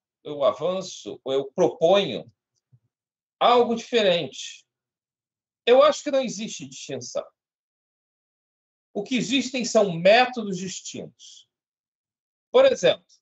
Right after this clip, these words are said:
quando você vai ca-, trabalhar com distribuição de renda, você tem que utilizar métodos distintos. Repara, o trabalho do, do Pareto, do Gini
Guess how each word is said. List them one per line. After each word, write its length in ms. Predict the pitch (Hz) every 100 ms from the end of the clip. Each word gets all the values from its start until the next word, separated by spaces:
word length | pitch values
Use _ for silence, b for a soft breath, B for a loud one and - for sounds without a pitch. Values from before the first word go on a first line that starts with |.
| _ _ _ _ _ _ _ _ _ _
quando 200 | 269 359
você 200 | 349 -
vai 240 | 226 208 190
ca-, 260 | 202 180
trabalhar 540 | - 175 147 131 123 -
com 200 | - 143
distribuição 640 | 117 - 120 110 107 110 92
de 100 | 82
renda, 460 | 117 220 190 87 - _ _ _ _ _ _ _ _ _ _ _ -
você 200 | 320 320
tem 140 | 269
que 80 | 226
utilizar 500 | 285 285 226 240 277
métodos 420 | 147 170 175 - 185
distintos. 840 | 254 - 269 240 233 - - _ _ _ _ _ _ _
Repara, 480 | 285 - 269 143 107 -
o 60 |
trabalho 500 | - 226 254 294 262
do, 440 | 165 143 123 107 92
do 120 | 113
Pareto, 540 | 117 107 233 - - _ _ _ _ _ _ -
do 180 | 104 95
Gini 560 | 101 160 185 117 87